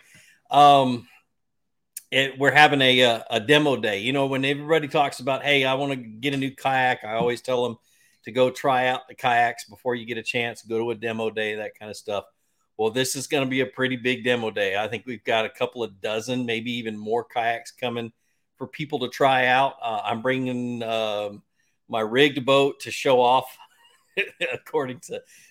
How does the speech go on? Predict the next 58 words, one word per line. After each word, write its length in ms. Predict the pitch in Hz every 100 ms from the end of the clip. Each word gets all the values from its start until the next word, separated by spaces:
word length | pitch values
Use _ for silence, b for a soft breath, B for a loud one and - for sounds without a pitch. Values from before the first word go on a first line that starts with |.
| b
Fletch 260 | 151 131 -
wants 220 | 131 131
me 80 | 123
to 60 | 107
bring 220 | 117 113
my 140 | 107
boat, 340 | 101 104 101 -
so 160 | 107
that's 180 | 107 -
what 100 | 104
I 60 | 95
call 240 | - 95
it. 80 | 101
I 40 |
call 220 | 101 107 101
it 60 |
showing 260 | - 104 101
off. 220 | 95 -
But 80 | 139
anyway, 240 | 143 127 - b b b
uh, 420 | 123 135 139 131 127
and, 420 | 135 139 135 131
uh, 600 | 135 135 131 131 127 123 127
I'm 80 | 131
gonna 140 | 135 117
bring 300 | 135 135 135
a, 240 | 127 120 -
a, 140 | 120 107 -
a 140 | 117 120 143
S 180 | 131
S 160 | 143 139
one 140 | 147
twenty-seven 640 | 139 139 127 - 143 143 135
with 160 | 123
a, 160 | 120 107 _ 127
with 200 | 127 120
a 260 | 117 113
X 220 | 139 139 143
I 120 | 131
three 240 | 139 156
on 140 | 147 143
the 60 |
front, 320 | - 156 170
so 100 | -
you 120 | 123 127
guys 240 | 123 120
can 240 | - 110 - _ _ _ _ _
go 180 | 127 123
out 260 | 135 135 123
and, 240 | 123 113
uh, 280 | 117 110 104 - 110
and 160 | 110
try 260 | - 127 127
the 160 | 117
X 220 | 127 131 131
I 120 | 120
three 340 | - 139 131
out. 180 | 139